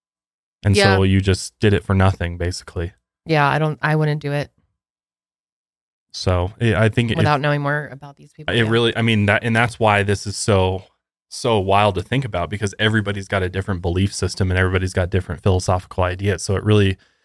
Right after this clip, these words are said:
Speaker 1: it, you really drill down to the core of your beliefs in order to even make your decisions in these circumstances, because ultimately, especially since most of these revolve around death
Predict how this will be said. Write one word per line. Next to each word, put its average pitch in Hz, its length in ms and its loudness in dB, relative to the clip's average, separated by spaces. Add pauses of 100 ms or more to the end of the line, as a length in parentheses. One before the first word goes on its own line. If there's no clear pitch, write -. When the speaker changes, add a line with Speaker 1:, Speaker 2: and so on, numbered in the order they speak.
(180)
Speaker 1:
it, 104 160 2
you 101 200 2
really 98 360 4
drill 101 320 2
down 92 360 2
to - 120 -2
the - 100 0
core 98 380 2
of 92 100 2
your 92 140 2
beliefs 92 480 0
in 92 80 -4
order 92 200 -6
to 98 180 -10
even 87 300 -8 (720)
make 104 300 4
your 95 100 2
decisions 95 640 0
in 90 140 -2
these 87 460 -4 (200)
circumstances, - 920 -2
because 90 500 -4
ultimately, 92 680 0
especially 95 480 0
since 92 420 -6 (240)
most 98 300 0
of 101 60 -14
these 92 300 -8
revolve 90 400 0
around 90 300 0
death 104 440 2